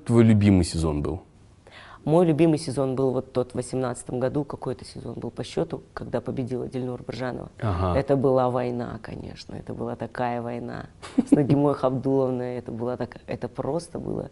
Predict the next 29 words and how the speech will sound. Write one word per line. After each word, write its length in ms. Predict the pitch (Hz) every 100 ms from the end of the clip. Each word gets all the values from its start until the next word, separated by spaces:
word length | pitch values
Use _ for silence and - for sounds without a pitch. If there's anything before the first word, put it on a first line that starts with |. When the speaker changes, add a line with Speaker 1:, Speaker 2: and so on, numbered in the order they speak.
| -
Speaker 1:
Не 180 | - 117
скучаете 280 | 135 139 156
Speaker 2:
невероятно, 320 | 208 247 127
Speaker 1:
вы 80 | 110
по 80 | 98
ней 240 | 90 82
там? 140 | 82 78
Speaker 2:
невероятно. 180 | 85 - - - - - - -
Конечно, 380 | 160 240 440 508
скучаем. 560 | 427 415 202 135 117 -
Ее 320 | 196 254 285
правда 380 | 285 247 403 294
не 120 | 139
хватает. 480 | 139 139 110 - - - - - -
Ну, 460 | 165 247 339 277 185 -
в 40 | -
силу 260 | 226 214
каких-то 480 | 180 151 160 147 151
вот, 240 | 127 127 -
э, 320 | 123 117 113 - - - -
Speaker 1:
Договоренностей, 500 | 147 151 196 160 175 175
Speaker 2:
определенных 180 | 175 160
Speaker 1:
да. 100 | -
Speaker 2:
договоренностей 800 | 160 151 160 165 175 - - 131
Speaker 1:
Да. 20 |
Speaker 2:
у 40 |
них 200 | 123 127
не 80 | 135
получилось. 640 | 131 127 131 135 127 -